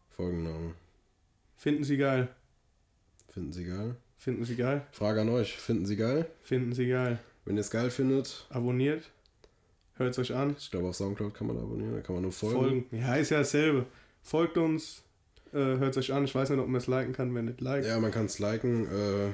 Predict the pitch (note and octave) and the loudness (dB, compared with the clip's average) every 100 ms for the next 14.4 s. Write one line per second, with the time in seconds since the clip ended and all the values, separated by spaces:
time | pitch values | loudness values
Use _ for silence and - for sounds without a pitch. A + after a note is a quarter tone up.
0 | - B2+ C#3+ C#3 B2 A#2 A#2 C#3+ D#3 D3+ | 0 2 2 2 2 4 4 6 6 6
1 | A2 G#2 A#2+ E3+ - - - C#3 C3+ B2+ | 2 2 2 0 -4 -8 0 4 4 4
2 | E3+ F3+ - - - C#3+ C#3 D3+ C#3+ - | 4 2 -4 -14 -4 2 2 4 2 2
3 | C#3+ C3+ C#3+ C#3 C3+ - - _ _ _ | 0 2 2 2 0 -10 -20 _ _ _
4 | _ _ _ _ _ - C3 B2+ C3+ B2+ | _ _ _ _ _ -4 0 2 4 4
5 | A#2+ D#3 F#3+ G3+ - _ _ _ _ - | 2 4 4 2 -8 _ _ _ _ -20
6 | - F2 A2 G#2+ A2 G2+ G2 G2 F#2+ F#2 | -12 -4 -2 0 0 0 0 -2 0 -2
7 | G2 G2 F#2+ G2 F#2+ F#2 D#2+ F2 F2 F2 | -2 -2 -2 -2 0 -2 -2 -2 -2 -4
8 | - G2 F#2 E2 F#2 F2+ F2+ F#2 F#2 F#2+ | -6 -4 -4 -4 -2 -2 -2 -2 -4 -6
9 | - _ _ - C3+ C3+ C3 C3 - G2 | -10 _ _ -2 2 2 0 -4 -6 -2
10 | F#2+ G2 - _ _ _ _ _ _ _ | -2 -2 -6 _ _ _ _ _ _ _
11 | F#2+ - G2 - F#2+ F#2 D2 F2 - - | -8 -2 -2 0 0 -2 -2 -4 -4 -10
12 | - G2 A2+ A#2+ A#2+ F#2 F#2 F#2+ - G#2+ | -4 0 2 0 -2 -4 -6 -6 -2 -2
13 | A#2+ B2 A#2+ _ _ - - - C3 B2 | 0 -2 -4 _ _ -20 -16 -8 -6 -4
14 | A#2 A#2 A#2 A#2 | -2 0 0 -2